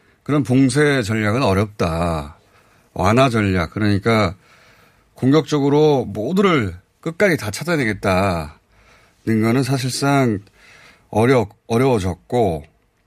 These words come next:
왜냐하면 이제 지역 감염이 퍼지면 경로를 알 수 없어진다. 그러니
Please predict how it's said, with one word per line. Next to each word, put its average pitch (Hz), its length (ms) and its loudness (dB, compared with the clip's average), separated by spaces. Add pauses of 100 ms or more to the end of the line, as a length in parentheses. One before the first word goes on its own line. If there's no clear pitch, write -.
(220)
왜냐하면 123 400 0
이제 104 360 -2 (360)
지역 143 260 0
감염이 107 300 -2
퍼지면 92 800 -4 (600)
경로를 123 380 2
알 90 120 0
수 90 120 -8
없어진다. 76 760 -12 (580)
그러니 120 480 2